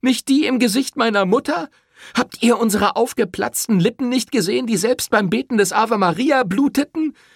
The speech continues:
Sie ist aus Angst, Leid und Trauer gestorben.“ Rosetta hielt kurz inne. „Und ihr habt ihn losgesprochen“,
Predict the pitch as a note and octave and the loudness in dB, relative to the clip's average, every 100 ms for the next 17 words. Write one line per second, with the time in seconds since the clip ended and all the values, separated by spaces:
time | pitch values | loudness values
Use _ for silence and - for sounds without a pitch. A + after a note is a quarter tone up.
0 | _ _ _ _ _ _ - A#3 G#3+ - | _ _ _ _ _ _ -6 -2 -2 0
1 | F3+ F3 - A3 A3 - - - - F3+ | 0 -2 0 0 0 -4 -8 -10 -2 0
2 | G#3+ A#3 - G3+ E3 - F#3+ A3+ F#3 C3+ | 2 0 0 -4 -2 -2 0 2 2 2
3 | C#3 - B2 C3 B2 G#2+ - _ _ _ | -2 -2 -2 -2 -2 -6 -8 _ _ _
4 | _ _ _ _ - G2+ F#2+ E2+ G2+ G2 | _ _ _ _ -4 -2 -2 -4 -2 -4
5 | G2 - G#2 - - - - _ _ _ | -4 -4 -6 -6 -10 -12 -16 _ _ _
6 | _ _ _ _ _ _ - A2 - - | _ _ _ _ _ _ -8 -8 -8 -4
7 | E3+ C#3 - - - E3 D3 D#3 F3+ - | -2 -2 -6 -6 -8 -6 -4 -2 -2 -4
8 | - - - - D3 C#3 B2+ | -4 -6 -4 -6 -4 -2 -2